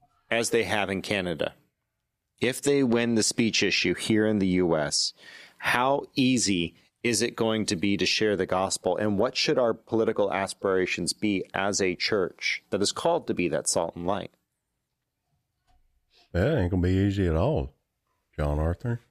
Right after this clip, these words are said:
Speaker 2: I think most everybody here probably knows that it's gonna be pretty much impossible. And for people to understand that and to know that what I'm talking about is true,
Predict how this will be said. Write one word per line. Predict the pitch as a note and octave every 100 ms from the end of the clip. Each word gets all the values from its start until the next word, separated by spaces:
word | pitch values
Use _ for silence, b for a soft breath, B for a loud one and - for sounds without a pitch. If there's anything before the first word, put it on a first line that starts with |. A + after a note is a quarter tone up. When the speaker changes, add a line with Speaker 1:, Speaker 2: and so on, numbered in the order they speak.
| _ _ _ _ _ _ _ D2+
Speaker 2:
I |
think | - A2 F2 F2+
most | G2 - A#2
everybody | A2 G#2+ F#2 G2 F2+
here | D2 B2 C#3+ D#2
probably | - G2 E2+ D2+ F#2+ E2
knows | E2 C3+ -
that | F#2+ G#2+
it's | C3+ D#3
gonna | - G#2 F2+
be | F#2+ F2+
pretty | - B2 A#2
much | G2 F#2 -
impossible. | E2+ D2+ G2 C3+ - - C#2 C2+ _ _ _ _ _ _ _ _ _
And | F#2+ F2+ F2 D#2+ - _ _ _ _ _ _ _
for | G2 E3
people | - - D3+ D3 B2
to | G#2+
understand | G#2+ A#2 E2+ D2 - - C3+ F3+ A#2+ D#2+
that | D#2+ F2+ -
and | F2+ E2+
to | F2
know | F2+ A#2 A#2
that | G2+ F#2 -
what | F2+ G#2
I'm | G#2 F2
talking | - C3 D3+ A#2+ G2
about | F#2+ F#2 E2+
is | D2 -
true, | - F3 G3+ A#2 F2+